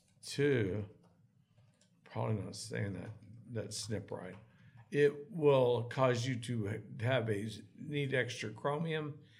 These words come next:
and vanadium. And if you don't have extra chromium and vanadium always entering your system,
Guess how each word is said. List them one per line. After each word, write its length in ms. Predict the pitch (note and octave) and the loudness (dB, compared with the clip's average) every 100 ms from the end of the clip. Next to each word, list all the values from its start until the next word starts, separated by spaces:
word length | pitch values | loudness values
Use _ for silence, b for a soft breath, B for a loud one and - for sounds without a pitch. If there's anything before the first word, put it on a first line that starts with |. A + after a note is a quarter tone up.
| B - | B -2
and 120 | B2+ | 2
vanadium. 680 | B2 A#2 A#2+ A#2 F#2+ D#2+ E2 - _ _ _ _ b b b - | 4 6 6 6 2 -4 -10 -16 _ _ _ _ b b b -4
And 300 | C3 A#2+ A2 | 0 2 2
if 240 | - C3+ C3+ | 0 -4 -2
you 120 | D3 | 2
don't 260 | C#3+ C3+ | 2 2
have 260 | A#2+ C#3 B2 | 4 4 4
extra 280 | A2 - B2+ | 0 -4 -8
chromium 520 | - C3 C3+ D3 C3+ | 0 0 2 -2 -2
and 100 | B2 | -2
vanadium 580 | A2+ A#2 A2+ A#2 C3+ C3 | 2 4 4 2 -2 -4
always 380 | - C3+ B2+ A2+ | 0 0 0 -2
entering 340 | A#2+ B2 B2+ | -2 -4 -4
your 140 | A#2 A2 | -4 -6
system, 560 | - - A#2 D2+ C3 | -6 -8 -8 -4 -6